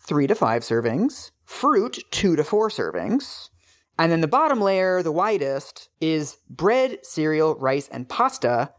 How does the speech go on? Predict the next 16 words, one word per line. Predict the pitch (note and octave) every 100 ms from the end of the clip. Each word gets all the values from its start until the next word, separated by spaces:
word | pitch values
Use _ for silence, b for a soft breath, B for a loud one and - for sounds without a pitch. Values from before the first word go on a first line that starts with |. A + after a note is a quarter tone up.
| _
six | - - - C4+ - -
to | - F3 -
eleven | C#3 B2+ B2+ A2+ E2 - _ _ -
servings. | - - - - - _ _ _
So | - F#3+ E3+ - -
we | F3+
should | F#3
be | F3 G#3
eating | G#3+ G#3+ G#3+ G#3 - _ -
very | D#3 F#3+ A3 G#3+
little, | F3+ F3+ F3+ F3
like, | D3+ D3
fat | - C#3+ -
and | C#3
sweet | C#3 D3
stuff, | - B2 B2 -